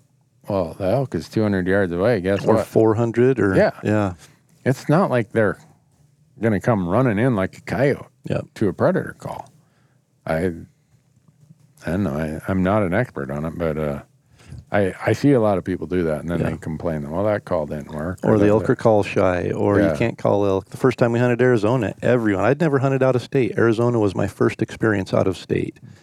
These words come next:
Speaker 1: Mm-hmm.
Speaker 2: And I was young and dumb and fortunately smart enough to start building points, and I built up to three points or four points
Speaker 1: Wow.
Speaker 2: and drew one of the best archery tags in Arizona with four points.
Speaker 1: Whew.
Speaker 2: And
Speaker 1: Clean
Speaker 2: went
Speaker 1: living.
Speaker 2: Oh, it was, yeah.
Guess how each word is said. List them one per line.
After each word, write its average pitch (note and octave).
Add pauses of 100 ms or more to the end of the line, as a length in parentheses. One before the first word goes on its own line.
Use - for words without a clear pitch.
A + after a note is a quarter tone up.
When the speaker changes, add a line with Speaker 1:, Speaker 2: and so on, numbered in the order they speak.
(240)
Speaker 1:
Mm-hmm. D3
Speaker 2:
And F#2+
I G#2+
was A#2
young A2
and G2+
dumb G#2+
and F#2 (420)
fortunately -
smart A2+
enough A2+
to A2+
start -
building A2
points, B2
and A2+
I G2+
built A2
up -
to A2+
three A#2
points A#2+
or A#2
four C3
points A#2 (400)
Speaker 1:
Wow. F2
Speaker 2:
and A2
drew A#2
one B2
of A2
the G#2
best A2
archery A#2
tags A#2+
in B2
Arizona A#2
with C3+
four A2+
points. C3+
Speaker 1:
Whew. C3 (600)
Speaker 2:
And G#2+
Speaker 1:
Clean C3+
Speaker 2:
went A#2
Speaker 1:
living. B2+
Speaker 2:
Oh, G#3+
it E3+
was, D3+
yeah. C3